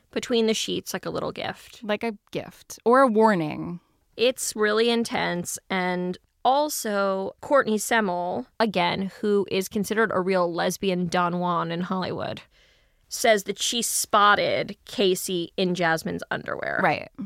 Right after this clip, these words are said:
Speaker 1: She makes the connection, like, "Oh my God, I saw Casey." How Courtney Semmel knew whose underwear were whose? Like, did they say Jasmine on the butt? Like, everyone's underwear kinda looked the same, I think.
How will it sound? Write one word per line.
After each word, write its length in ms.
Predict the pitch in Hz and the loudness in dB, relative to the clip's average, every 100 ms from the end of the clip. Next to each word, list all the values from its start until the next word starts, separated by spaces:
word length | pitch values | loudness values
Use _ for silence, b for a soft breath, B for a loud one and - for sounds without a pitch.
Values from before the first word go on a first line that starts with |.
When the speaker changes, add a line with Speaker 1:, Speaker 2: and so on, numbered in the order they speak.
| 190 - | -14 -8
Speaker 1:
She 260 | - - 247 | -4 0 2
makes 280 | 240 233 | 2 0
the 80 | - | -4
connection, 580 | 208 214 190 - 190 180 | 0 0 0 -2 -2 -2
like, 160 | 185 - | -4 0
"Oh 120 | 202 | 2
my 100 | 202 | 4
God, 200 | 196 185 | 4 4
I 100 | 190 | 4
saw 160 | 196 208 | 2 -2
Casey." 380 | - 190 - - _ | 0 -2 -2 -6 _
How 260 | - - 392 480 - _ | -2 6 8 8 4 _
Courtney 280 | - 247 226 | -2 2 2
Semmel 280 | 220 196 202 | 0 0 0
knew 200 | 185 190 | 0 -2
whose 360 | - 196 190 - | -2 -2 -2 0
underwear 500 | 185 175 190 185 180 | -2 0 -2 2 0
were 180 | 175 175 | 0 -2
whose? 420 | 185 190 196 220 | -4 -2 -2 2
Like, 240 | 202 180 - b b b | 2 2 -6 b b b
did 120 | - 190 | -6 4
they 140 | 240 | 4
say 240 | 240 269 - _ _ | 4 2 0 _ _
Jasmine 640 | - 196 175 196 220 240 247 | -4 2 4 4 2 0 2
on 140 | 254 | 2
the 80 | 262 | 0
butt? 260 | 262 277 - | 2 2 2
Like, 260 | 202 196 _ _ _ _ _ _ | -2 -2 _ _ _ _ _ _
everyone's 420 | 226 233 302 240 214 | 0 2 4 4 4
underwear 320 | 226 214 180 | 4 4 0
kinda 240 | - 180 | 0 -2
looked 240 | 180 208 - | 0 -4 -4
the 60 | |
same, 420 | - 180 170 170 - | -6 -4 -4 -6 -2
I 160 | 180 202 | -2 0
think. 500 | - 107 240 - | -4 -4 -4 -6